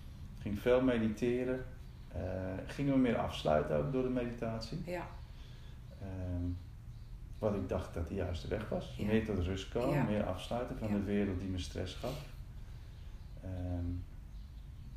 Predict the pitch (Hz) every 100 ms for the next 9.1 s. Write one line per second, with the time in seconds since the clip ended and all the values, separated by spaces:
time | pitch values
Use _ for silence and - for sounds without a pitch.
0 | - - - - - - - - - -
1 | 143 135 120 135 135 131 120 120 107 101
2 | - - - - - - - - - -
3 | - - - - - - - - - -
4 | - - - - - - 110 113 127 131
5 | 117 104 107 101 98 101 117 110 101 98
6 | 92 80 92 92 - - 98 98 98 101
7 | 110 - 107 117 113 104 98 - - -
8 | 110 110 131 131 127 117 107 101 110 120